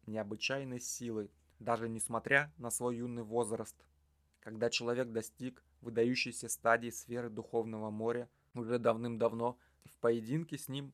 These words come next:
почти невозможно продержаться двадцать ходов – тому, кто только-только достиг углублённой стадии духовного моря. Однако Дзяньмэн смогла это сделать. Я очень надеюсь, что у молодого мастера получится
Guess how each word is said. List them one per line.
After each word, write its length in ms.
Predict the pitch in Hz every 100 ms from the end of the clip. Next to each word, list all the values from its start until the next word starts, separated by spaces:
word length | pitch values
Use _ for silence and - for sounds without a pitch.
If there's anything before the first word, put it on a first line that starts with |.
| -
почти 280 | 127 -
невозможно 580 | 131 123 123 120 147 135
продержаться 800 | 107 120 110 107 113 120 - - -
двадцать 400 | 107 113 - -
ходов – 360 | 113 107 117 - _ _ _ -
тому, 360 | 113 120 156 - _ _
кто 180 | _ 120
только-только 840 | - 147 160 147 - 139 131 123
достиг 440 | 117 110 - 123 - _
углублённой 560 | 120 117 113 113 120 117
стадии 380 | - 113 110 110
духовного 600 | 107 - 113 107 107 107
моря. 380 | 107 107 107 - _ _ _ _ _ _
Однако 460 | 104 117 117 -
Дзяньмэн 580 | 113 117 117 117 143 147 -
смогла 520 | - 113 120 117 -
это 180 | 107 110
сделать. 400 | 101 110 104 101 _ _ _ _ _ _ -
Я 340 | 110 120 135 - _
очень 300 | 117 113 110
надеюсь, 680 | 110 110 123 139 113 104 - _ _
что 200 | - 113
у 40 |
молодого 540 | 110 113 113 113 139 131
мастера 420 | 123 120 - 113
получится 720 | - 113 117 120 110 - -